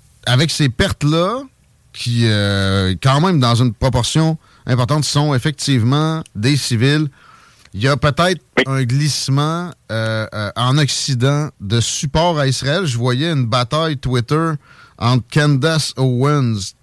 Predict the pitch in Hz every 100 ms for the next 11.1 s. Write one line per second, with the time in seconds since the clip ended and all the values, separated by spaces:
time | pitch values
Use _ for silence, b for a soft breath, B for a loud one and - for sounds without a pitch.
0 | - 120 135 131 117 107 127 143 - -
1 | 131 117 127 120 104 131 143 - 120 147
2 | 131 123 120 104 101 139 139 - 104 117
3 | 107 107 131 113 104 104 104 104 - 139
4 | 139 B B B B - 95 117 117 113
5 | 113 131 - 123 123 127 123 147 131 127
6 | 127 151 139 143 123 123 143 139 120 -
7 | 107 135 131 117 127 147 - 110 107 -
8 | 123 104 127 - - 139 143 139 B B
9 | B B B - 107 151 135 131 123 113
10 | 151 175 160 147 - 139 131 139 131 131
11 | 120